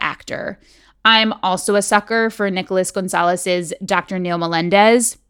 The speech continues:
Incredible. I love Christina Chang's badassness as Doctor Audrey Lim. There's just a lot to love.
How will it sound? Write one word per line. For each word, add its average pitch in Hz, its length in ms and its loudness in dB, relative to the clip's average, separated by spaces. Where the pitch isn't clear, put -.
Incredible. 196 760 -4
I 220 60 4
love 208 340 6
Christina 214 480 -2
Chang's 185 380 -2
badassness 170 960 2
as 185 180 -4
Doctor 175 380 0
Audrey 175 320 0
Lim. 196 460 0
There's 240 240 2
just 285 180 0
a 294 80 6
lot 185 340 4
to 202 80 -4
love. 170 460 -6